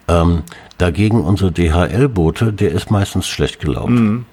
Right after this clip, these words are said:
Speaker 2: Weil er aber zu wenig Geld verdient, einen riesen Druck hat. Den hätte ich natürlich nicht. Ich würde mir in meinen Arbeitsvertrag auch reinschreiben lassen, dass ich Trinkgelder in, ähm, unbegrenzter Höhe annehmen darf.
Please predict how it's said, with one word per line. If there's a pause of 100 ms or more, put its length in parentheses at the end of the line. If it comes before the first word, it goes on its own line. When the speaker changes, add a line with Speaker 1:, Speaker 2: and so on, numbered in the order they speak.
(280)
Speaker 2:
Weil
er
aber
zu
wenig
Geld
verdient,
einen
riesen
Druck
hat.
Den
hätte
ich
natürlich
nicht. (320)
Ich
würde
mir
in
meinen
Arbeitsvertrag
auch
reinschreiben
lassen,
dass
ich (160)
Trinkgelder
in, (280)
ähm,
unbegrenzter
Höhe
annehmen
darf.